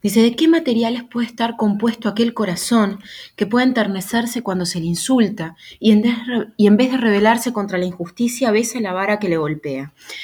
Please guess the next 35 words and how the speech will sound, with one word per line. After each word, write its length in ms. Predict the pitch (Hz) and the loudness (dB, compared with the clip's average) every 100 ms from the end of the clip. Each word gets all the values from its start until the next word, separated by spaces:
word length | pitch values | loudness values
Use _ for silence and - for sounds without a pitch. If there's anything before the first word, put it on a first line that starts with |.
| - - | -14 -4
Es 160 | - 240 | 0 4
injusto 400 | 269 285 294 302 | 4 2 -2 -2
inferir 340 | 269 226 220 | -2 0 0
de, 240 | 220 208 - _ 175 _ | 0 -4 -8 _ -20 _
que 140 | 190 | -4
la 100 | 185 | 0
virtud 400 | 180 180 180 226 | 0 -2 0 -2
de 160 | 180 180 | 0 0
quien 180 | 185 175 | 0 0
puede 180 | 208 | 0
acariciar 440 | 214 196 170 - 185 | 2 0 -2 -2 -2
a 20 | |
un 120 | 185 | 2
hombre 260 | 180 196 190 | 2 2 0
con 140 | 160 | -2
verdadera 420 | 165 160 170 190 | -4 -2 -2 0
dulzura 400 | 196 180 - 185 | 0 -2 -4 -6
femenina 560 | 180 196 220 190 175 175 - - - - | -4 -2 0 2 0 -2 -6 -16 -16 -2
en 100 | 208 | 4
el 100 | 202 | 4
momento 380 | 202 208 254 262 | 4 2 2 2
mismo 460 | 233 262 233 226 214 | 2 4 4 4 2
en 140 | 180 175 | -4 -4
que 240 | 190 202 | -2 0
él 120 | 214 214 - - - | 0 -2 -8 -14 -4
la 180 | 180 196 | -2 0
trata 300 | 220 220 226 | 0 0 0
tiránicamente, 1000 | 202 202 226 233 202 190 180 175 165 175 - - - - _ | 0 2 4 2 2 2 2 0 -6 -16 -20 -20 -20 -20 _
se 320 | - - 202 | -18 -4 -2
cimienta 460 | - 202 240 262 247 | 2 4 6 6 2
en 60 | |
la 60 | 202 | -2
estrechez 420 | - 190 - 220 | -4 -6 0 2
de 100 | 220 | 4
miras 420 | 196 208 233 254 | 4 2 2 -2